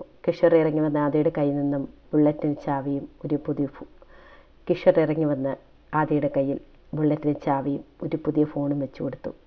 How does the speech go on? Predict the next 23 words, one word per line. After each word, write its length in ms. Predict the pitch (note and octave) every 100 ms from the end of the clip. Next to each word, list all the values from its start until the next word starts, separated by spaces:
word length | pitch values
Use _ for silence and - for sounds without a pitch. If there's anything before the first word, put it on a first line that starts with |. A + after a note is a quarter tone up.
| -
"എന്താടാ 440 | D#3+ D#3 G#3 A#3
ഇത്?" 220 | F#3+ D#3 C#3+ - - - - - _ - - _ - _
"ഇതെൻ്റെ 320 | F#3+ A#3 F#3+
കൂടപ്പിറപ്പിന് 640 | F3 D#3 D#3 - - D3+ F#3+ A4+ -
എൻ്റെ 140 | E3 C#3+
വക 160 | C3+
വണ്ടി, 400 | C#3+ C#3+ C#3+ D3+ F3 -
ഒരു 120 | D#3+ D3
ഫോൺ. 300 | - D#3 F#3 - -
എന്തിനാടോ 540 | D#3+ F3 A3 G#3+ F#3+
ഇതൊക്കെ?" 400 | E3+ C#3+ - C3 B2+ - _ _ _ - -
"പിന്നെ 260 | C#3+ D3+ F3
ഇതൊക്കെ 220 | F3+ F3+
വേണ്ടേ? 340 | F#3+ E3 F3+ C#3 - - - _ -
എന്തായാലും 460 | C#3+ D#3 E3 G3
ജയിലിൽ 280 | F3 E3+ E3+ E3
ഡ്രൈവിംഗ് 360 | D3 D3+ A#3+
പഠിച്ചത് 320 | D4 D3+ C#3 B2+
കാര്യമായി. 460 | B2+ C3 D3 E3+ D#4+ - - - - -
അതുകൊണ്ട് 300 | D#3+ E3+ D#3+ D3
ഇനി 120 | C#3
ഓടിക്കാൻ 480 | D3 E3+ G#3 B3+ F4
പഠിക്കണ്ടല്ലോ. 500 | C4+ E3+ C3 - B2+